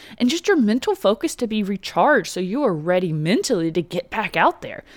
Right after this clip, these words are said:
If you never take a break, it's going to take a toll on your mental. So just remember, running's not linear. Some days you're gonna feel fantastic and you're gonna surprise yourself with your speed and endurance, and it's gonna be amazing.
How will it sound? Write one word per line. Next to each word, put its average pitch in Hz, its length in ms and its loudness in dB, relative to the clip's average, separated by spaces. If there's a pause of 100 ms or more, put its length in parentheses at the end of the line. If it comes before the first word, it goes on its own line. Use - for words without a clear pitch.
(120)
If - 60 -6
you 240 80 6
never 233 280 6
take 285 220 -2
a 254 80 0
break, 208 500 -2
it's 185 160 -4
going 196 280 -2
to - 100 -20
take 233 200 -6
a 196 60 -6
toll 165 280 0
on 175 100 -4
your 165 100 -6
mental. 190 540 -4 (1120)
So - 140 -10
just 320 180 -4
remember, 262 340 2
running's 214 440 0
not 302 240 -2
linear. 196 540 0 (540)
Some 254 320 0
days 311 280 0
you're 247 80 -6
gonna 190 180 -8
feel 160 160 -12
fantastic 240 840 -4
and 202 100 -2
you're 196 80 -6
gonna 196 160 -8
surprise 202 640 -2
yourself 196 340 -4
with 175 120 -8
your 175 100 -6
speed 247 380 -4
and 202 100 -2
endurance, 180 480 -2
and - 60 -10
it's 170 80 -10
gonna 185 80 -6
be 180 80 -2
amazing. 170 720 -2